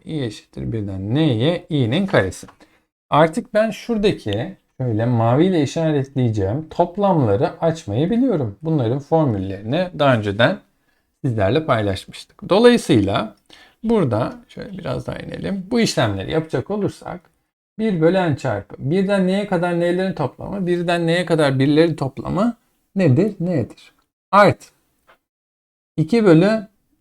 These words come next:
n kare çarpı birden n'ye kadar i'lerin toplamı. Neydi? N çarpı n artı bir bölü iki idi.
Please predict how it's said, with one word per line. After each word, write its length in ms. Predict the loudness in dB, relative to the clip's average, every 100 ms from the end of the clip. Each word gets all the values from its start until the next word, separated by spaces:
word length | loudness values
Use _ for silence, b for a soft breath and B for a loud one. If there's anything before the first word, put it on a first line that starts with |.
| _
n 220 | 0 2 2
kare 320 | 2 0 -2
çarpı 640 | 2 4 4 2 0 2
birden 420 | 0 0 0 -2 -2
n'ye 200 | -2 -2
kadar 400 | -2 0 -2 -4 _ _ _
i'lerin 500 | -6 -2 2 2 2
toplamı. 500 | 0 -2 -4 -14 -16 -14
Neydi? 400 | -4 -2 0 -2 -4
N 240 | -6 -6 -10
çarpı 720 | -10 -8 -8 -10 -10 -8 -8 -12 _ _
n 180 | -12 -10
artı 440 | -10 -12 -12 -10
bir 340 | -4 -4 -4 -10 _ _ _
bölü 460 | -6 -2 0 0 -2 -6 _ _ _ -20
iki 240 | -6 2
idi. 480 | 4 4 2 -2 -4